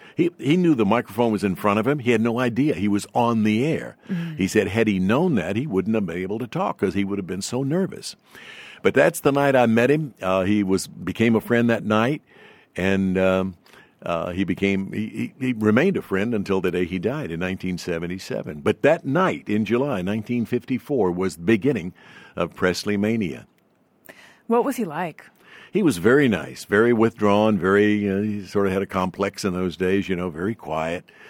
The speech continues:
Speaker 1: And, uh, he was, but Elvis always, you know, was, uh, the, to those of us who knew him well,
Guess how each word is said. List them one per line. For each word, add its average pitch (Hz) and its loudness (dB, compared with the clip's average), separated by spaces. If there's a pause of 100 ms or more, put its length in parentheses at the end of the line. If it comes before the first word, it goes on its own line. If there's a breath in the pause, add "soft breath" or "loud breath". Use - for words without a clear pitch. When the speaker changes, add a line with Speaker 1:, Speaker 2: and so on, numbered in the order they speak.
(340 loud breath)
Speaker 1:
And, 92 -4
uh, 87 0 (520 loud breath)
he 107 0
was, 101 2
but 95 -2 (360)
Elvis 131 2
always, 101 0
you 85 -6
know, - -16
was, 85 -8
uh, 85 -12
the, - -12
to 101 -2
those 117 2
of 104 2
us - -6
who 98 -2
knew 104 2
him 87 -4
well, 110 -4